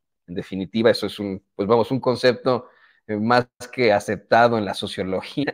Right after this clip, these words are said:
<laughs> ¿no? Y en la ciencia política, que esta pobre, pues, no sabe, ¿no? En medio de su mediocridad absoluta.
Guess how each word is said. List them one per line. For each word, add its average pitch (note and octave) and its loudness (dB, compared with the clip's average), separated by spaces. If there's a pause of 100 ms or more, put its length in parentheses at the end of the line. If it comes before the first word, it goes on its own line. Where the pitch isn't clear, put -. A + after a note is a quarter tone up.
<laughs> - -20
¿no? - -16 (220)
Y G#2+ -4
en G#2 0
la G#2 4
ciencia B2 4
política, G#2+ -4 (880)
que G2 -2
esta - 4
pobre, G#2 4
pues, - -12
no G#2 -4
sabe, G#2 4
¿no? F#2 -2
En G2+ -4
medio F#2+ 0
de F2+ -2
su - -12
mediocridad F2+ -4
absoluta. G#2+ -4